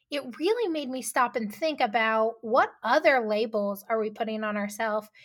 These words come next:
that we are afraid to either be or become or act like because we don't feel like the version in our mind is where we fit.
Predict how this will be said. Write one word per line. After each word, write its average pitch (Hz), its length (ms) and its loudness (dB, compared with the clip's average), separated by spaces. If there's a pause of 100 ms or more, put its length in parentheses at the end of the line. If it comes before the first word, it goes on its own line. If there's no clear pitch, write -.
(220)
that 247 240 4
we 277 220 -2
are 247 260 6
afraid 226 540 0
to 247 200 -10
either 202 440 -4
be 294 480 -4 (340)
or 220 480 4
become 262 720 -2 (160)
or 226 220 0 (120)
act 277 380 2
like 214 320 0 (320)
because 262 220 0
we 247 100 -4
don't 247 500 0
feel 254 320 2
like 226 480 0 (600)
the 220 160 0
version 269 480 4
in 233 140 -2
our 240 260 4
mind 220 340 0
is 208 160 -6
where 208 180 0
we 202 160 -6
fit. - 460 -12